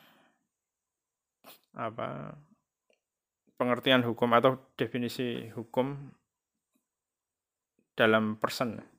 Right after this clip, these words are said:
Jadi badan hukum ini juga person, tapi dia ditetapkan oleh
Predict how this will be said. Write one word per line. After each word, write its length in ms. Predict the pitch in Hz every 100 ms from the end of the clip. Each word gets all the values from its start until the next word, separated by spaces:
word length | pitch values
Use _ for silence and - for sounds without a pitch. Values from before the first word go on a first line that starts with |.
| _ -
Jadi 400 | 104 123 135 - _ _ _ _ _
badan 320 | - 113 113
hukum 160 | 117 117 117 123
ini 80 |
juga 320 | 143 123 107 104
person, 400 | 120 - 135 131
tapi 480 | 117 127 135 131 147 - _ _ _ - _ _ _
dia 320 | 117 113 131
ditetapkan 1040 | 127 117 107 101 104 - 110 117 - 123 113
oleh 240 | 110 110